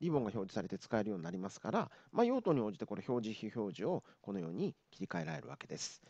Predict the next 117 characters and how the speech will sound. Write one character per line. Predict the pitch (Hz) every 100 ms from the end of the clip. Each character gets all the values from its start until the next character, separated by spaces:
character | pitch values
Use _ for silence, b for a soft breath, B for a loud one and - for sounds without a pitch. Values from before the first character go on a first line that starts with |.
| b -
も | 127 104
う |
一 | 95 -
秒 | 196
で | 92
で | 90
き | 101 120
る | - _ _ _ -
快 | 123
速 | - -
技 | 95 87
で | 80
す | -
ね。 | 131 151 _ _ _ b b b
さ | -
て、 | - - - - - _ -
さ | - - 247
ら | 349
に | 254
画 | 135
面 | 131 131
を | 120
広 | 120 117
く |
使 | - - 95
う |
方 | 98 - 110
法 | - 98 101
を | 135
紹 | 107 92
介 | 92 90
し |
た | - 87
い |
と | 82 82
思 | 85 85
い |
ま | 85 85
す。 | B B B
結 | - 240 -
構 | 151
こ | 139
れ | 147
ち |
ょ | -
っ |
と | -
面 | 113 123
白 | 139 123
い |
の | 104
で、 | 90 90 B B B
え | -
ー、 |
ぜ | 90 110
ひ | 95
や |
っ | 85
て | -
み | 98
て | 90
い |
た | 82
だ | 90
き | -
た |
い | 92
ん |
で | 76
す | 98
が、 | 95
今 | 208
こ | 120
れ | 120
Excel | 107 - 131
が | 131 120
で |
す | -
ね、 | 78 80 b b
ま | - 170
あ、 |
ウ |
ィ | 139
ン | 156
ド |
ウ | 143
表 | 143 113
示 |
に | 92
な | 78
っ |
て | -
ま | -
す | -
ね。 | 147
こ | 107
う | 87
動 | 76
か | 82
せ | -
る | 78
よ | 60
う |
に | 64
フ | 101
ル | 98
ス | -
ク |
リ | 95
ー |
ン | 113
で | 92
は |
な | -
い | 58
で |
す。 | -